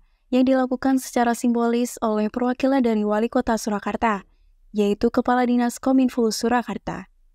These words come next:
Dalam Smart I T Festival dua ribu dua puluh tiga ini terdapat pameran tiga puluh produk I T,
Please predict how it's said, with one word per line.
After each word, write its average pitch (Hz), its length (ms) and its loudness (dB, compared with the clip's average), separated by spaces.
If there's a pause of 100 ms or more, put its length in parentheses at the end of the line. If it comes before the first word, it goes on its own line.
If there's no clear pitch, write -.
(180)
Dalam 277 240 4
Smart 262 320 0
I 254 240 2
T 247 160 2
Festival 240 560 0
dua 233 160 2
ribu 226 240 2
dua 226 160 0
puluh 226 160 0
tiga 220 80 2
ini 233 320 2
terdapat 220 480 0
pameran 240 400 2
tiga 233 160 0
puluh 220 160 -4
produk 208 400 -2
I 240 160 -2
T, 233 320 -2